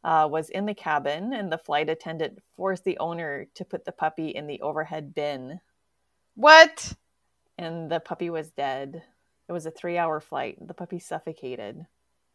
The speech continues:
Speaker 2: What the heck?
Speaker 1: I know. This is the same airline. <laughs> You can probably just Google this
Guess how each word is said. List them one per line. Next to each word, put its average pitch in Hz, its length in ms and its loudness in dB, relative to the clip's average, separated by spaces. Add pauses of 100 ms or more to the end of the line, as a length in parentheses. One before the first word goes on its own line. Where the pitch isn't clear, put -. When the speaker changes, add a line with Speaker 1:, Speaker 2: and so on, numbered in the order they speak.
(220)
Speaker 2:
What 247 260 -6
the 320 100 0
heck? 262 680 -6 (160)
Speaker 1:
I 208 140 -8
know. 202 440 -6 (460)
This 196 220 -6
is 240 100 -4
the 240 80 -4
same 226 400 -6
airline. 208 720 -4 (220)
<laughs> - 80 -14 (440)
You 311 240 6
can 370 200 2 (220)
probably 254 340 10
just 233 240 4
Google 240 340 6
this 180 260 2